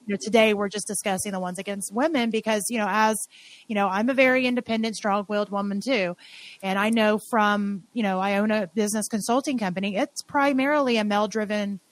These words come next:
world. I'm primarily having to deal with, you know, men all the time, you know, and I think that, you know, as a woman, you have to kinda come into your own power and your own voice on that because,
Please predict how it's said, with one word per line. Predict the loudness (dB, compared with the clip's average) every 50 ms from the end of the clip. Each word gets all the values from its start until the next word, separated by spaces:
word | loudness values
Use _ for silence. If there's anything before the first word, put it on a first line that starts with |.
| _ _ _ -4
world. | 0 2 4 4 4 2
I'm | 0 -2 -2
primarily | -2 -2 0 0 2 2 2 4 4 4 4 4
having | 4 2 2 0
to | 0
deal | 2 2 2
with, | 2 2 0 -2 -6 -6
you | -2 -2
know, | 0 0
men | 2 2 2 2 2 0 0
all | -2 -4 -4
the | -4 -6
time, | -8 -8 -8 -8 -8 -10 -12 _ -20 -18 -18 -16 -16 -18 -20 -20 -12 -6
you | -2 0
know, | 0 2 2
and | 2 2
I | 0 0
think | 0 0 0 0 0 -2 -2
that, | 0 2 2 4 4 2 0 -2 -6 -10 _ _ _ _ _ _ _ _ _ _ _ -4
you | -2 0
know, | 0 2
as | 2 2 0 2
a | 0 0
woman, | 0 2 2 2 2 2 2 2 2 0 -2 -4 -4
you | -2 -2 0
have | 0 0 0 0 -2
to | -4
kinda | -6 -4 -4 -4 -2
come | -2 -2 -2 0 0
into | 0 2 0 0 0 -2 -2 0
your | 0 0 0 0
own | 0 0 0 0
power | 0 4 4 6 6 4 4
and | 0 0 -2
your | -4 -4
own | -2 -2 -2 -2
voice | -2 0 2 2 2 2 0
on | 0 0 -2 -2 -2
that | -2 -2 -2 -2 -4 -6 -6
because, | -8 -6 -6 -4 -2 0 0 0 0 -2 -4 -6